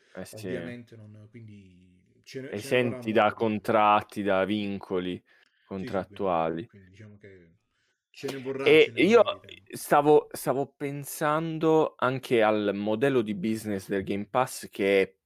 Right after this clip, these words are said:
Speaker 1: praticamente il Netflix dei videogiochi, e quindi, di conseguenza, il successo di un videogioco su Game Pass, perché,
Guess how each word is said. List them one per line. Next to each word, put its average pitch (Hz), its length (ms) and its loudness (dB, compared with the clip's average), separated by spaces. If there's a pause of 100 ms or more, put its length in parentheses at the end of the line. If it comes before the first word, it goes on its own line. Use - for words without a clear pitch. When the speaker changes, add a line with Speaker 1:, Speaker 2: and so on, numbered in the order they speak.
(360)
Speaker 1:
praticamente 120 1500 0
il 107 200 -4
Netflix 107 840 -6
dei 95 140 -8
videogiochi, 90 920 -8 (520)
e - 320 0
quindi, 117 840 4
di 98 140 -8
conseguenza, 104 1000 -2
il 101 380 0
successo - 1500 -2 (380)
di 82 240 -6
un 104 220 -2
videogioco 110 720 4
su 110 200 -4
Game 98 240 -2
Pass, - 340 -2
perché, - 520 -2